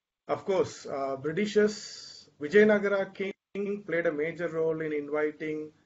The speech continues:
or I would say not Vijayanagara, Nayaks played a major role in, uh, allowing all the Europeans to establish their trade factories in India.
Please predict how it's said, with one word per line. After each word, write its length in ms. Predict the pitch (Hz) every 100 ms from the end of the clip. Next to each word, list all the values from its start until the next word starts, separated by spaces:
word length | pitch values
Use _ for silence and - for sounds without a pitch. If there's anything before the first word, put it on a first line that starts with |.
| _
or 340 | - 143 147 147
I 80 | 143
would 160 | 143
say 160 | 160 156
not 180 | 147 139
Vijayanagara, 540 | 131 147 143 147 185
Nayaks 600 | 147 147 160 156 - - _
played 220 | 143 147
a 40 | 139
major 280 | 143 147
role 200 | 147 147
in, 220 | 147 143 131
uh, 300 | 127 120 120
allowing 720 | 139 151 175 180 180 180 185
all 140 | 143 143
the 140 | 147
Europeans 480 | 139 143 143 139 135
to 80 | 135
establish 720 | 127 - 139 135 139 139 _ _ _ _ _
their 280 | 127 131 143 143
trade 460 | - 147 151 151 - _ _ _
factories 560 | 135 127 - 139 131 117
in 360 | 143 147 160 147
India. 400 | 127 117 113 107